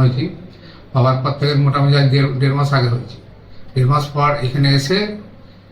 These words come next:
মোটামুটি ডাক্তারকে চেক আপ করলাম, ভালোই আছি, কোনো সেরকম নেই। ডাক্তারবাবু একটু মলম দিয়েছে, দিয়েছে, ওষুধ দিয়েছে, মোটামুটি ডাক্তারবাবু ভালোই আছে, রেজাল্ট এখন ভালোই আছে।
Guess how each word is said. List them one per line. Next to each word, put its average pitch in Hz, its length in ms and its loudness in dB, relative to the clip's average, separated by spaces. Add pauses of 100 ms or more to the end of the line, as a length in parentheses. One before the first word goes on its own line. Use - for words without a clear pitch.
(680)
মোটামুটি 139 380 2
ডাক্তারকে 143 320 -2
চেক 147 180 0
আপ - 120 -2
করলাম, 185 240 2 (840)
ভালোই 143 320 4
আছি, 185 180 -2 (540)
কোনো 135 200 0
সেরকম 147 280 -2
নেই। 175 100 0 (280)
ডাক্তারবাবু 143 420 0
একটু 143 200 -6
মলম 139 260 4
দিয়েছে, 135 240 2 (120)
দিয়েছে, 131 260 0 (640)
ওষুধ 123 300 -2
দিয়েছে, 135 280 2 (960)
মোটামুটি 147 340 0
ডাক্তারবাবু 165 400 2 (340)
ভালোই 139 320 4
আছে, - 140 -6 (840)
রেজাল্ট 160 260 2
এখন 180 120 2 (100)
ভালোই 147 280 2
আছে। - 120 -2